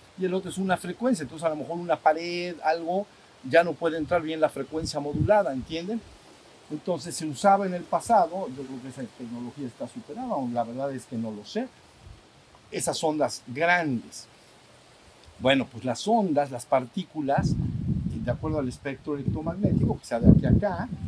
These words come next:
se van haciendo luego más pequeñas, tanto en su amplitud, tanto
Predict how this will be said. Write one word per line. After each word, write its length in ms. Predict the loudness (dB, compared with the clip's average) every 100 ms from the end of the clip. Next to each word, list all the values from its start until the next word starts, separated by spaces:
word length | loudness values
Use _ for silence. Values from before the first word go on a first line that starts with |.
| 2 6
se 160 | 8
van 200 | 8 8
haciendo 400 | 4 -2 -2 0
luego 280 | 0 0 0
más 480 | 0 0 -2 -8 -12 -18 -10
pequeñas, 640 | 0 4 4 4 0 0
tanto 420 | 0 0 -2 -2
en 120 | -2
su 240 | -4 -2 0
amplitud, 880 | 0 -2 -4 -4 -6 -4 -2 -2 -4 -8 _ _ _ _ _ _ _ -20 _ _ _ _ _
tanto 480 | 0 0 2 2